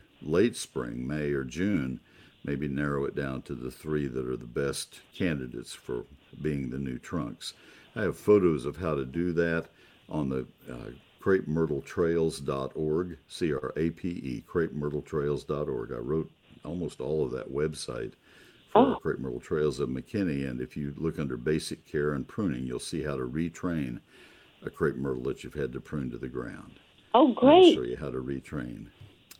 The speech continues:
Speaker 1: So, but it's easy to do, and you'll have a beautiful plant very quickly because Natchez grows really quickly.
Speaker 2: Well, I, I, um,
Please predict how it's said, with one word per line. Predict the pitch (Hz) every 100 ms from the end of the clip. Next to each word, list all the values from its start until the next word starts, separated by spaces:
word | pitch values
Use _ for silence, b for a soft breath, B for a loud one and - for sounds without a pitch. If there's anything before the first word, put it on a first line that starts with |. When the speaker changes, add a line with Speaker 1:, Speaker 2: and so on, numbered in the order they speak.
| -
Speaker 1:
So, | - 65 - -
but | 85 85
it's | 95 87
easy | 87 80 90
to | 80
do, | 76 80 80
and | 76
you'll | 71 73
have | 71
a | 67
beautiful | 69 80 78 -
plant | - 76 71
very | 65 69 78 85
quickly | - 107 - 69
because | 64 69 78 67 -
Natchez | 64 67 73 76 71
grows | 69 76 73 67
really | 60 73 82
quickly. | - 85 - - - _ _ _ _ _ _ _ _ _ _ _ _ _ 147
Speaker 2:
Well, | 160
I, | 156 156 - 160
I, | 156 147 147 143 131
um, | 135